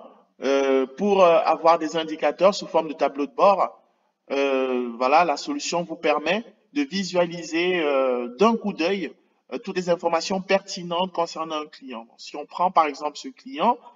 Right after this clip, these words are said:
on voit qu'il a un D S O de deux cent deux jours, un scoring de neuf, il s'agit d'une note sur vingt, donc neuf,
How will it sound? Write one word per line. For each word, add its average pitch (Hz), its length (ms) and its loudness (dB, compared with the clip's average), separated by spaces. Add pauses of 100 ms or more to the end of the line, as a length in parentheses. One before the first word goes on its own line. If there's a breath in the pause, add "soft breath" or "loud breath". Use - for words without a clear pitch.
(640 soft breath)
on 151 160 0
voit 151 400 4
qu'il 165 280 -4
a 160 340 4
un 196 160 2
D 190 160 0
S 180 320 -2
O 180 100 0
de 160 140 -4
deux 160 180 -2
cent 156 220 -6
deux 135 160 -8
jours, 107 200 -20 (580)
un 135 100 -6
scoring 139 640 -2 (360)
de - 140 -2
neuf, 247 300 -2 (340)
il - 80 -18
s'agit 135 320 -8
d'une 135 220 -10
note 139 380 -8
sur 120 280 -16
vingt, 165 180 -2
donc 160 200 -8 (100)
neuf, 143 260 -4